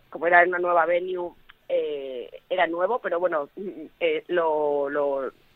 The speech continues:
lo vendí, digamos, las primeras dos semanas, mi, mi, o sea, lo pude realquilar, digamos, diciéndoselo a la chica, a la, a la dueña del Airbnb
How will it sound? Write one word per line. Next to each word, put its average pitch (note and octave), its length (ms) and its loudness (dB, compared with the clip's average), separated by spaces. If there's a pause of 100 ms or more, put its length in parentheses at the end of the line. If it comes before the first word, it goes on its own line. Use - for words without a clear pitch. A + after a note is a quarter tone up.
(460)
lo F3+ 160 6
vendí, D#3+ 420 -4
digamos, E3+ 340 -4
las F3 140 0
primeras E3 340 -4
dos E3 140 -16
semanas, F3 440 -4
mi, D#3 580 -6
mi, A2+ 680 -4
o - 60 -18
sea, F3 120 6
lo D#3+ 100 8
pude G3 180 10
realquilar, F3+ 540 6
digamos, E3+ 360 -4 (680)
diciéndoselo F3 540 -2
a D#3+ 100 6
la D3+ 340 4 (160)
chica, A#3+ 300 -10
a - 20 -6
la, D3 460 -8
a - 40 -14
la D3+ 100 -12
dueña D#3 220 -10
del D#3 200 -6
Airbnb D#3 400 -12